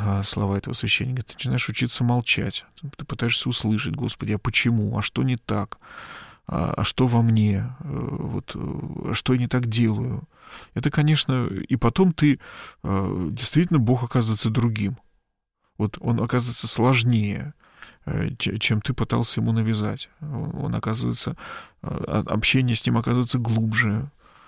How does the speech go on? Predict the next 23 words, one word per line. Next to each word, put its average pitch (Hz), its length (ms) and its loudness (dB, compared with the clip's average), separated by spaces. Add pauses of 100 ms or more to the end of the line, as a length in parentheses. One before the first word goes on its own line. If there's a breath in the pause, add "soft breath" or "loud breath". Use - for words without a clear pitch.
(240 loud breath)
э, - 340 -4
и 117 120 0
в 113 80 2
нём, 123 460 4 (100)
в 113 100 -4
нём 123 160 4
больше 123 320 2
тайны, 110 460 2
больше 113 320 0
загадки. 110 680 -2 (640 loud breath)
Э, - 380 -4
и 107 200 -2
ты - 140 -2
понимаешь, 117 400 2
что 113 300 -2 (380)
вот - 360 -12
ты 113 100 -6
начинаешь 127 360 2
ездить 117 240 0
по 107 100 -6
духовникам 117 560 -2
и - 40 -6
спрашивать, - 580 -4